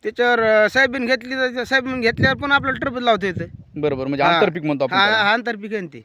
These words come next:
Speaker 2: हा, हा. पण आता
Speaker 1: हा.
Speaker 2: सोयाबीनचा तर हंगाम नाही ना सध्या?
Speaker 1: नाही, नाही, साहेब, नाही, टरबूज निघल्यावर.
Speaker 2: निघल्याच्या
Speaker 1: हा,
Speaker 2: नंतर.
Speaker 1: निघल्यावर
Speaker 2: हा,
Speaker 1: नंतर.
Speaker 2: बरं, बरं.
Speaker 1: आपण जूनला, अ, सोयाबीन पेरली का,
Speaker 2: हा, हा.
Speaker 1: नंतर मग त्याच्यावर टरबूज लागत आहेत लवकर, तर उत्पन्न जास्ती होती.
Speaker 2: हम्म, हम्म, हम्म.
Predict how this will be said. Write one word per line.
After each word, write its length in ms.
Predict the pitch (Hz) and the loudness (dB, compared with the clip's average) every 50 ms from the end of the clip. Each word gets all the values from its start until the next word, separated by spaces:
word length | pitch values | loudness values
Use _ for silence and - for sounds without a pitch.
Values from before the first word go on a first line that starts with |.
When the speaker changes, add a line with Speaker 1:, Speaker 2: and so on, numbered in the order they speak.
| _ _ _ - | _ _ _ -6
Speaker 2:
हा, 120 | 139 127 | -6 -6
हा. 160 | 113 113 107 107 117 - - - - _ - - - - | -6 -8 -12 -12 -14 -18 -20 -20 -20 _ -20 -12 -4 0
पण 80 | 180 | 0
आता 120 | 180 180 175 | 2 2 2
Speaker 1:
हा. 80 | 147 | 2
Speaker 2:
सोयाबीनचा 360 | - 208 214 202 226 214 214 214 | 4 2 4 4 2 -2 -2 -2
तर 100 | 196 202 | -2 -2
हंगाम 300 | 170 185 196 202 196 185 | -2 0 0 0 2 2
नाही 120 | 175 160 | 0 -2
ना 120 | 147 139 131 | -2 -2 -6
सध्या? 280 | - 131 123 131 127 - | -8 -12 -14 -14 -18 -12
Speaker 1:
नाही, 160 | - 226 262 277 | -6 -4 -2 -2
नाही, 120 | 285 269 | -2 -2
साहेब, 220 | 269 269 262 240 | 0 -2 0 0
नाही, 180 | 262 254 247 233 190 | -2 -4 -4 -4 -4
टरबूज 280 | 262 269 269 269 285 269 | -2 -4 -2 -2 -2 -2
निघल्यावर. 400 | 262 269 269 254 262 240 214 190 - - - - - | -2 -2 -2 -2 0 0 0 -2 -4 -10 -20 -20 -16
Speaker 2:
निघल्याच्या 540 | 165 147 147 165 165 147 147 139 127 175 | -10 -6 -2 -2 0 2 2 0 2 0
Speaker 1:
हा, 80 | 185 202 | -2 -2
Speaker 2:
नंतर. 120 | 220 233 | 0 -2
Speaker 1:
निघल्यावर 320 | 240 226 240 233 214 185 175 | 0 2 2 2 2 0 -2
Speaker 2:
हा, 60 | 185 | -4
Speaker 1:
नंतर. 300 | 190 - - 120 180 160 | -4 -6 -6 -6 -6 -8
Speaker 2:
बरं, 500 | 139 113 123 - - 147 139 139 135 123 | -8 -10 -18 -18 -12 -6 -2 -2 -2 -2
बरं. 0 | |
Speaker 1:
आपण 320 | 120 185 - - 226 226 233 233 226 226 220 220 214 208 202 190 | -2 -4 -4 -2 -4 -4 -4 -4 -6 -6 -8 -8 -8 -8 -8 -8
जूनला, 520 | 202 247 247 247 247 247 247 240 233 226 | -8 -6 -6 -2 2 4 4 6 4 4
अ, 480 | 214 202 185 175 170 165 160 156 151 - | 4 2 2 2 2 0 -2 -4 -6 -6
सोयाबीन 360 | - 208 226 240 240 247 233 | -4 -2 -2 -2 -2 -4 -4
पेरली 320 | 196 269 269 262 269 240 | -4 -4 -2 -2 -4 -4
का, 220 | 202 202 202 214 269 320 | 0 0 0 0 0 -2
Speaker 2:
हा, 180 | 139 147 139 | -4 -6 -6
हा. 180 | 123 117 113 110 104 - _ - | -6 -8 -12 -14 -16 -20 _ -10
Speaker 1:
नंतर 300 | - 214 233 202 247 240 | -8 -8 -6 -4 -4 -4
मग 120 | 240 240 | -4 -4
त्याच्यावर 260 | 226 254 240 247 247 226 - | -6 -4 -2 -2 -2 -2 -4
टरबूज 260 | 285 294 277 269 269 | -6 -6 -6 -4 2
लागत 200 | 262 254 247 233 220 | 4 4 4 4 2
आहेत 100 | 220 208 | 0 0
लवकर, 340 | 220 233 220 190 220 220 196 | 0 -2 -2 0 -2 -4 -4
तर 80 | 202 | -4
उत्पन्न 340 | 214 240 214 - 262 247 247 | -4 -4 -4 -2 -2 -2 0
जास्ती 220 | 262 269 - 240 | 0 -4 -2 -2
होती. 280 | 208 185 170 143 143 139 - | -2 -2 -2 -4 -8 -16 -18
Speaker 2:
हम्म, 240 | 294 - - 156 143 | -16 -10 -6 -6 -6
हम्म, 160 | 127 120 113 | -6 -6 -10
हम्म. 120 | 107 107 | -12 -14